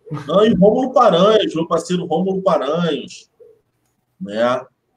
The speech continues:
Rodrigo Martiliano diz-, dizendo,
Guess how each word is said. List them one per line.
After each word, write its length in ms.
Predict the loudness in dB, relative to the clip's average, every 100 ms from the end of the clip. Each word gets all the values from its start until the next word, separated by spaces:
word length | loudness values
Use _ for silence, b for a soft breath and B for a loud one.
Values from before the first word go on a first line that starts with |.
| _ _ _ _ b -2
Rodrigo 240 | 0 2 2
Martiliano 520 | 2 0 2 2 0
diz-, 240 | -4 -12 -12
dizendo, 460 | -6 0 0 -2